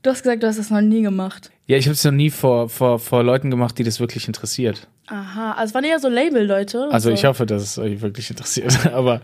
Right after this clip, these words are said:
Speaker 1: Ja,
Speaker 2: das
Speaker 1: ich
Speaker 2: waren halt so D S Ps, also so Leute vom, von Spotify, von
Speaker 1: <clears throat>
Speaker 2: Amazon Music, von Radiosendern
Speaker 1: Mhm.
Speaker 2: und so Zeug.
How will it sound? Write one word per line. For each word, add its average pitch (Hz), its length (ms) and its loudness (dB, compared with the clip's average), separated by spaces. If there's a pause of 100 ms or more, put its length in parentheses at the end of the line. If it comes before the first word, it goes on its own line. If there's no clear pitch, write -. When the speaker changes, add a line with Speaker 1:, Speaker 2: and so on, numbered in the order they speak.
(400)
Speaker 1:
Ja, 220 120 -4
Speaker 2:
das 127 120 4
Speaker 1:
ich - 40 0
Speaker 2:
waren 160 160 4
halt 165 160 2
so 160 180 4
D 156 240 0
S 160 140 -2
Ps, 180 420 0
also 113 220 -2
so 120 160 2
Leute 131 300 2
vom, 120 340 0
von 120 180 -2
Spotify, 120 720 0
von 113 180 -4
Speaker 1:
<clears throat> - 0 -
Speaker 2:
Amazon 123 380 -2
Music, 123 440 -2
von 110 460 -6 (280)
Radiosendern 139 1200 2
Speaker 1:
Mhm. - 40 -4
Speaker 2:
und 117 440 -2
so 101 380 -6 (120)
Zeug. 92 420 -4